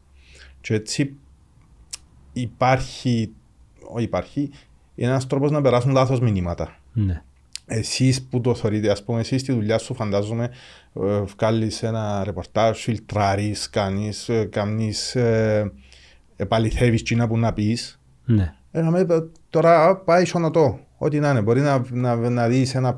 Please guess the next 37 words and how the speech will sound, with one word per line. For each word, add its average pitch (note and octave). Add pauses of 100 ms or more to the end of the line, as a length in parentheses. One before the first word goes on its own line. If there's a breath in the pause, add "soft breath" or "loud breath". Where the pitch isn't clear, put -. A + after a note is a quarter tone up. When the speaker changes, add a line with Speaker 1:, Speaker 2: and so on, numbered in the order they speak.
Speaker 1:
post, B2+
μια B2
τσόφτα, C3
μια B2
μαλακία, A#2
συνωμοσιολογία, A#2
whatever, D3+ (460 loud breath)
και C3+
να D3
έχει D#3+ (280)
πεντακόσια B2+
like D#3
και C#3+
που B2+
κάτω D3 (200)
γραμμή B2
ο C#3+
κόσμος, C3+
«Ναι, C3+
ναι, C#3+
ναι, C#3
τούτο B2+
είναι». E2
Speaker 2:
Ναι, B2
ξέρεις C#3
Speaker 1:
Για-, B2
Speaker 2:
γιατί. G#2+ (120)
Speaker 1:
ναι. A2 (240)
Πε-, A#2+
πέ' A2+
μας C3
το C#3
γιατί, A#2+
εσύ B2
που C3
είσαι C3
το B2+